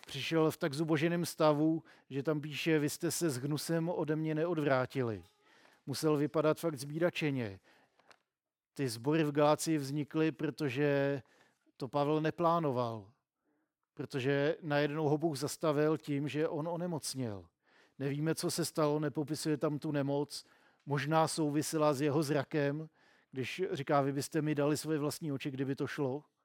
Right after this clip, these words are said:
V každém případě Pavel, Pavel tam psal: "Já jsem, já jsem vypadal tak zbídačeně, tak zuboženě, že, že to pokušení je prostě říct fuj a udělat krok stranou. Radši, radši pryč."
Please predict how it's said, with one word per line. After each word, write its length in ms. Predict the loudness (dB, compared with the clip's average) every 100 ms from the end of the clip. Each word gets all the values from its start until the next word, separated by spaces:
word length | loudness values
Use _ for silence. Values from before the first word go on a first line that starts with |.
| _ _ _ _ _ _ _ _ _ _ _ _ _ _
V 160 | -20 -8
každém 300 | -6 -4 -6
případě 420 | -6 -4 0 0
Pavel, 380 | 2 2 2 2
Pavel 280 | -2 -2 0
tam 180 | -2 -4
psal: 300 | -2 0 2
"Já 140 | 0
jsem, 300 | -2 -6 -6
já 140 | -4 -4
jsem 180 | -4 -4
vypadal 320 | -2 -2 -2
tak 160 | -4
zbídačeně, 640 | -6 -8 0 0 0 -6 -4
tak 160 | -6
zuboženě, 680 | -6 -2 -2 0 0 0 -2 -8 _ _ _ _ _ -14
že, 260 | 0 0 0
že 600 | -2 0 2 2 2 0 -2
to 160 | -4
pokušení 720 | 0 -4 -2 -2 0 0 0
je 180 | 2 2
prostě 380 | 2 -4 -2 -2
říct 380 | -2 -6 -10 -14
fuj 340 | -2 2 2
a 40 | 0
udělat 400 | -4 0 0 0
krok 220 | -4 -4
stranou. 540 | -6 -2 -2 -2 -6 -14 _ _ _ _ _ _
Radši, 300 | -4 -2 -4 -4
radši 300 | 0 0 0
pryč." 600 | 0 0 0 -2 -12 -12